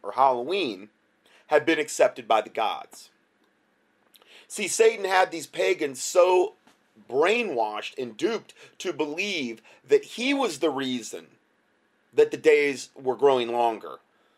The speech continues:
So then they, that would ultimately bring them back into spring, and they would be able to have crops, and they'd be able to live.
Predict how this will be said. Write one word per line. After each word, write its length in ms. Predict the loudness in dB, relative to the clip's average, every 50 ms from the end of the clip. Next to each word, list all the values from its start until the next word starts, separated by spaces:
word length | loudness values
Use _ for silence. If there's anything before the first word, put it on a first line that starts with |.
| _ _ -6
So 140 | -2 0
then 200 | 2 2 2 4
they, 180 | 4 2 2 2
that 240 | 0 0 0 0 0
would 140 | 0 -2 -2 0
ultimately 500 | 2 2 2 0 -2 -10 -12 -10 -12 -8
bring 240 | -4 -4 -4 -4 -4
them 120 | -8 -6
back 280 | -4 -2 -2 -4 -4 -8
into 160 | -10 -10 -10
spring, 440 | -12 -12 -8 -6 -4 -4 -4 -4 -6
and 80 | -8 -6
they 80 | -6
would 120 | -6 -6 -4
be 80 | -6
able 120 | -6 -4 -4
to 60 | -4
have 160 | -4 -6 -8
crops, 440 | -8 -2 0 2 2 0 0 -4 -10
and 100 | -12 -12
they'd 120 | -12 -10
be 140 | -8 -6 -6
able 160 | -6 -6 -8
to 60 | -12
live. 320 | -8 0 4 4 4 4